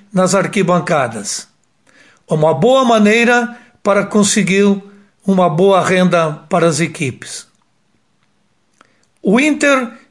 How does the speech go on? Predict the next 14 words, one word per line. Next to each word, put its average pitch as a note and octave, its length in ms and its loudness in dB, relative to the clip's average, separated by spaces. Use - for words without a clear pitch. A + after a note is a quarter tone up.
continua B3 880 2
com A3 160 2
os G#3+ 140 0
treinamentos, G#3+ 920 0
sempre A#3 720 -2
monitorados G3+ 1200 0
e G3 100 0
com G#3+ 280 2
exames G#3 440 2
preventivos G3+ 1120 0
regulares. E3+ 840 -2
As E3 220 -2
últimas B3+ 560 0
notícias F#3+ 920 -2